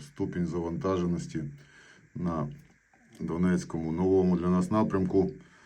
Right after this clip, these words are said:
надвелика. Працюємо ми п'ять чи шість днів, але арсенал вже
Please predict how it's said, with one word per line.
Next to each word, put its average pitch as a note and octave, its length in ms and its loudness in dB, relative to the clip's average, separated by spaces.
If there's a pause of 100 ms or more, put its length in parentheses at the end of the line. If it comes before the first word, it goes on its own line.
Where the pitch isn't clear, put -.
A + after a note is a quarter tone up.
(380)
надвелика. F#2+ 680 8 (520)
Працюємо G2+ 420 0
ми F#2 220 2 (600)
п'ять A2+ 320 4 (140)
чи - 160 -6
шість E2 300 -2
днів, D2+ 200 0 (720)
але E2 200 -2
арсенал F2 500 0
вже D#2 300 -2